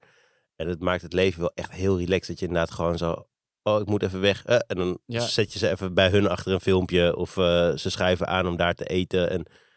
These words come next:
Speaker 1: dat het soort van, nou, dat is echt, heb, heb je echt een beetje het gevoel van de village waar je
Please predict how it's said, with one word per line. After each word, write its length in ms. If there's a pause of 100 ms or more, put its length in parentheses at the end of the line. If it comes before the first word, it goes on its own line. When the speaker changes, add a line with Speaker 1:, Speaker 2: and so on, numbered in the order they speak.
(120)
Speaker 1:
dat 140
het 140
soort 200
van, 380
nou, 160
dat 100
is 80
echt, 220
heb, 260
heb 160
je 60
echt 180
een 80
beetje 240
het 100
gevoel 300
van 140
de 80
village 360
waar 100
je 220